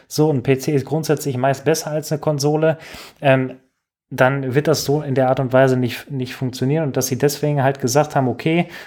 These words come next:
wir machen jetzt unter anderem eben, um F O V-Slider, äh, oder f-, beziehungsweise die Next-Gen-Konsolen zu unterstützen, brauchen wir eine neue Basis an Spiel.“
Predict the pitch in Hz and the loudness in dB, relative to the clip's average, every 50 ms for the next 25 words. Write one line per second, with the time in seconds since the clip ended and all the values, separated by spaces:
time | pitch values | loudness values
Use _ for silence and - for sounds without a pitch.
0 | - _ - 127 143 143 - 143 135 127 - - - _ _ _ _ _ _ _ | -10 _ 0 2 2 2 2 2 0 0 -2 -4 -10 _ _ _ _ _ _ _
1 | _ - 143 143 135 143 127 123 135 165 185 170 131 117 120 120 120 120 117 120 | _ 0 2 4 6 4 4 6 4 4 4 4 4 4 2 2 0 -2 -4 -4
2 | 123 131 135 127 127 131 131 123 110 131 127 110 120 127 127 - - 131 113 117 | -4 -4 -4 -2 -2 -2 -2 -2 0 0 -2 -2 -2 -4 -4 -2 2 4 4 6
3 | 131 120 117 123 127 - 139 131 123 127 123 110 101 - - 147 147 - _ _ | 6 4 4 2 0 -4 -6 -4 -4 -2 -2 -2 -2 -2 -4 -8 -10 -12 _ _
4 | - 110 107 - - 143 127 113 139 120 113 117 117 117 117 120 - - - 135 | -14 -12 -8 -6 -4 -4 -2 0 0 0 0 0 -2 -2 -4 -4 -4 0 2 2
5 | 135 151 147 - 147 120 107 123 123 123 120 - 131 123 117 - 117 - - - | 2 2 2 0 0 0 2 2 0 0 0 0 -2 0 2 2 0 2 2 0
6 | 131 135 - 160 165 165 - - - - - - - - - - _ _ _ - | -2 0 0 0 0 -2 -2 -6 -14 -20 -20 -20 -20 -20 -20 -20 _ _ _ 0
7 | 107 135 156 143 160 147 143 147 143 139 135 120 113 117 123 131 135 135 131 131 | 2 4 4 4 2 2 2 2 2 2 0 -2 0 2 2 2 2 2 0 0
8 | 135 135 - - _ _ _ _ _ _ _ 104 90 120 120 127 139 147 123 127 | -2 -4 -10 -20 _ _ _ _ _ _ _ 0 4 6 6 6 6 4 4 2
9 | 131 127 127 - - 143 120 113 107 - - - - 147 151 175 185 208 226 247 | 0 0 -2 -4 -8 -8 -8 -6 -6 -6 -4 -2 -2 0 2 2 2 2 2 0
10 | 233 | -4